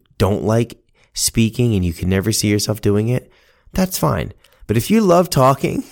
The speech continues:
and you have a lot of things that you'd like to share or teach and your heart is full,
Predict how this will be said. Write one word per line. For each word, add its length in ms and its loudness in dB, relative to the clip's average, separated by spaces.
and 180 2
you 120 4
have 180 2
a 40 2
lot 280 2
of 100 -2
things 360 0
that 100 0
you'd 180 0
like 160 -2
to 80 -4
share 640 0
or 220 -4
teach 640 -4
and 100 -4
your 100 0
heart 340 -2
is 160 -2
full, 600 -2